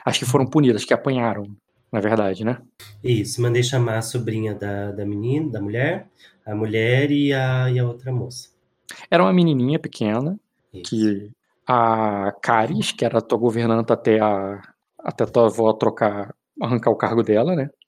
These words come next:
Speaker 1: E punir ela também. E aquela estrangeira, aquela, aquela que veio dos, do, do Reino do Sol, lembra? Que
Speaker 2: Uhum.
Speaker 1: inclusive tem o nome de uma deusa que você reparou depois. Pô, se você tem o nome
Speaker 2: Sim.
Speaker 1: do deusa da misericórdia, Vise.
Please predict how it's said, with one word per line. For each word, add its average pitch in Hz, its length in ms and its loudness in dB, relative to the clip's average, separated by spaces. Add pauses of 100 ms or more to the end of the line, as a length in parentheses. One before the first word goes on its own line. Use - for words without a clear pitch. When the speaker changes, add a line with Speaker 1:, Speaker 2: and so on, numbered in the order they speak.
(540)
Speaker 1:
E - 80 -2
punir 113 280 0
ela 110 160 4
também. 113 460 -2 (380)
E 156 100 4
aquela 165 840 4
estrangeira, 147 720 2
aquela, 117 680 0 (300)
aquela 117 380 -4
que 107 480 -6
veio 117 240 4
dos, 117 340 -2 (400)
do, 113 720 -4 (420)
do 123 80 0
Reino 123 300 6
do 117 100 0
Sol, 131 380 2
lembra? 110 380 0 (440)
Que 117 80 -10
Speaker 2:
Uhum. 117 140 2
Speaker 1:
inclusive 151 440 6
tem 170 120 4
o 147 40 6
nome 147 200 4
de 143 80 0
uma 147 140 0
deusa 123 400 0
que 123 120 -8
você 120 220 -4
reparou 117 320 0
depois. 113 520 -4
Pô, 160 240 -2
se 147 140 -2
você 123 220 -4
tem 143 100 0
o 135 40 0
nome 135 140 2
Speaker 2:
Sim. 135 60 -6
Speaker 1:
do 127 100 -4
deusa 131 280 4
da 135 60 4
misericórdia, 117 800 -2
Vise. 107 480 -2